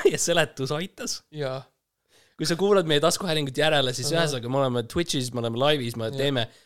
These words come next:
Speaker 1: üpsil-, Üpsiloni alt seda. Meil on stuudiopublik,
Speaker 2: Mhm.
Speaker 1: kes, äh, räägivad, äh, räägivad
Speaker 2: Jaa.
Speaker 1: rahast ja raha haisust ja sellest, kuidas
Speaker 2: Jaa.
Speaker 1: kaheksa sekundit tagasi, kuidas meil on lag. Kõik see on minu jaoks, äh,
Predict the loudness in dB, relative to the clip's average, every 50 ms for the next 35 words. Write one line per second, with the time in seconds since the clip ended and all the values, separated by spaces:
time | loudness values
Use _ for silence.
0 | _ _ _ -4 -4 -2 -2 -2 -6 -6 -6 -8 -4 -6 -6 -2 -2 -4 -2 -2
1 | -2 -2 -2 -2 -4 -4 -4 -2 2 2 2 2 2 -4 _ -20 -20 _ _ _
2 | -4 -4 -2 0 2 0 0 0 -4 _ _ _ -6 -2 0 0 0 0 -2 -6
3 | -4 0 2 2 2 2 2 0 0 0 0 0 -4 -2 -2 -2 -2 -2 -2 -4
4 | -2 0 2 2 2 2 2 0 -2 -4 -2 0 0 0 0 0 0 0 0 -2
5 | -2 -6 -16 _ _ _ _ _ _ -4 -2 0 2 2 2 2 0 -2 -6 _
6 | _ _ _ _ _ _ _ -6 -4 -2 -2 -2 0 0 2 2 4 4 4 4
7 | 4 2 2 0 -2 -4 0 0 0 0 0 -2 0 0 0 2 2 0 -2 -4
8 | -4 -6 -4 -4 -4 -4 -2 -2 -4 -4 -4 -8 -8 -12 -16 -14 -10 -8 -8 -8
9 | -4 -4 -4 -4 -4 -6 -6 -6 -6 -4 -4 -6 -2 -2 0 0 2 0 0 0
10 | -2 -4 -2 -2 -2 -2 -4 -4 -4 -4 -2 0 0 2 2 0 -2 -6 -20 -20
11 | -20 -20 -20 _ -2 0 0 0 0 0 2 2 4 4 2 2 2 2 2 2
12 | 0 -2 0 0 0 0 0 -2 -4 -4 -4 -6 -6 -6 _ _ _ _ _ _
13 | _ -4 -2 0 0 0 0 -4